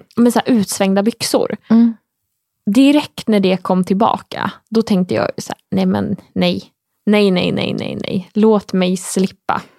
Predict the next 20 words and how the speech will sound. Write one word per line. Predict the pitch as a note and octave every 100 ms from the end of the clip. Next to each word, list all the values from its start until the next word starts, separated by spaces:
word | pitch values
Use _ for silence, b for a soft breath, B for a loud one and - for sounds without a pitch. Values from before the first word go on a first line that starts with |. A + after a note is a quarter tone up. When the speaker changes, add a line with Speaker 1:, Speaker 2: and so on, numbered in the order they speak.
| -
Speaker 1:
verkligen." | F#3+ F3+ - - A3+ B B B B B -
Men | A4 F#4
sen, | G3+ G#4 C#4+ - _ _ _ _ _
bara | A4+ F4+
här | D#4+ D4
innan | C#4+ B3+ G#3+ G3+
jul, | D#4+ - - G#3+ _ _ _ _ _ -
då | C#4
var |
det | A#3
jag | B3
som | A3+ A3+
gick | A#3+
och |
köpte | - C#4+ -
mig | F#3
ett | A3+
par | D4+
såna | C#4+ A3 G#3+
byxor. | A3+ -